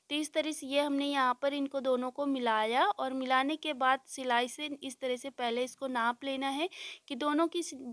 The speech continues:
गोलाई बराबर है या नहीं। बस इसी तरह से हमें यहाँ पर हाफ इंच का मार्जिन लेते हुए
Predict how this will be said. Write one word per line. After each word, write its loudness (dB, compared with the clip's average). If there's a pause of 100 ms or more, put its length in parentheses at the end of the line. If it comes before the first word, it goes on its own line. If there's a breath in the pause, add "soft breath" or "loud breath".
(320)
गोलाई 6
बराबर 2
है 0
या 2
नहीं। -2
बस -2
इसी -6
तरह 0
से -6
हमें -2
यहाँ 0
पर -2
हाफ 2
इंच -6
का 0
मार्जिन 0
लेते -2
हुए 0